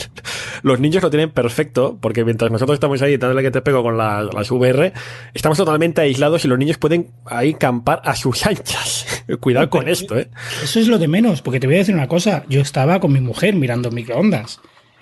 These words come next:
Speaker 2: y cuando lo probé, y, y mi cerebro dijo, ahora mismo, cuando el cerebro me hizo clic, tienes cara de tonto. Y le dije, <laughs> pruébalas,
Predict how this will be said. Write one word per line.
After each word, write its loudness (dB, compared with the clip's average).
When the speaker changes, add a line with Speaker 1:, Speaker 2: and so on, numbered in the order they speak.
Speaker 2:
y 2
cuando 0
lo 2
probé, 2
y, 0
y 2
mi 2
cerebro 2
dijo, -2
ahora 2
mismo, 2
cuando 4
el 4
cerebro 4
me 4
hizo -2
clic, -4
tienes 2
cara 2
de 2
tonto. -4
Y 4
le 4
dije, 0
<laughs> -20
pruébalas, 2